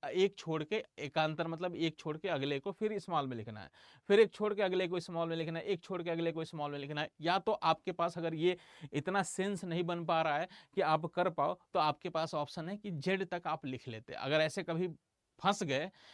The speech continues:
मान लो इस, इधर इसमें दे रखा है, हो सकता है ए से स्टार्ट करके अगली बार दे दे, एकांतर की जगह दो छोड़ के बोल दे,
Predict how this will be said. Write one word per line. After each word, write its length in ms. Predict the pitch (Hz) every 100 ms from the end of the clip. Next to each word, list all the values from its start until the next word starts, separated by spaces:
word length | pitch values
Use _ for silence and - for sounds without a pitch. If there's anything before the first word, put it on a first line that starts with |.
| -
मान 160 | 143 170
लो 160 | 180
इस, 320 | - 160 - -
इधर 280 | 143 135 156
इसमें 460 | - 139 - 165
दे 100 | 170
रखा 260 | 170 165 170
है, 60 | 147
हो 120 | 165
सकता 280 | 175 - 170
है 60 |
ए 160 | - 165
से 160 | 165 165
स्टार्ट 240 | - 156
करके 220 | 160 160
अगली 260 | 147 151 151
बार 160 | 151
दे 120 | 147 143
दे, 160 | 143
एकांतर 420 | 135 147 147 165
की 120 | 156 151
जगह 200 | 151 147
दो 200 | 131 170
छोड़ 280 | - 160 156
के 100 | 156
बोल 220 | 151 143
दे, 160 | 135